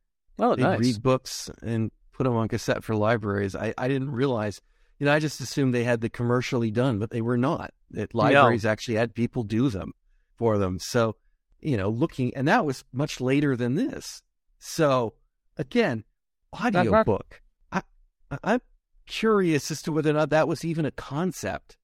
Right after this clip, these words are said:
Speaker 2: If, if the phrase audiobook was a thing, or did they make it up? For this show. Ah, that might be worth
Speaker 1: Uh,
Speaker 2: checking on. You know.
Speaker 1: That might take a little bit of work because you're gonna come up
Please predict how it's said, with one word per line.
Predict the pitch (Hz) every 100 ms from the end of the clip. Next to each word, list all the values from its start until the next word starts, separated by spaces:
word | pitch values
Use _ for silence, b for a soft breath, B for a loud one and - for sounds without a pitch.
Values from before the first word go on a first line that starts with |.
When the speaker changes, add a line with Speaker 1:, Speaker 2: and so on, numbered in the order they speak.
| _ -
Speaker 2:
If, | 156 175
if | 160
the | -
phrase | - 214 196 131 113 -
audiobook | - 156 175 170 143 135 123 147 110 98 - _ _ _ _
was | - 147 147
a | 143
thing, | - - 254 131 127
or | 127
did | 135
they | 170 185
make | 180 190
it | 202
up? | 240 170 - - _ _ _ _
For | 160
this | 170 165
show. | - 220 131 95 - _ _ _ -
Ah, | 185 285 285 - _ _ _ -
that | 196
might | 175 156
be | 151
worth | 143 131
Speaker 1:
Uh, | 113
Speaker 2:
checking | 160 110 90
on. | 92 - _ _ _ _
You | - 135
know. | 113
Speaker 1:
That | 123 185
might | 175 156
take | 165
a | 143
little | 139
bit | 127 127
of | 117
work | 139 123 -
because | 127 131
you're | 131
gonna | 135 127
come | - 143
up | 139